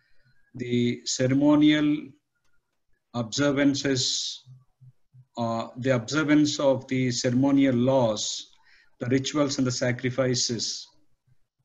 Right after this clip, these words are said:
uh, circumcision and all that,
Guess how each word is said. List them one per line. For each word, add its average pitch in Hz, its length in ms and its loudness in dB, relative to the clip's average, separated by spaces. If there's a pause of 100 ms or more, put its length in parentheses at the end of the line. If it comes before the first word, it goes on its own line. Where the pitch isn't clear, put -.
(240)
uh, 113 300 -10 (100)
circumcision 123 1160 -2 (720)
and 120 260 0
all 120 200 0
that, 117 420 -4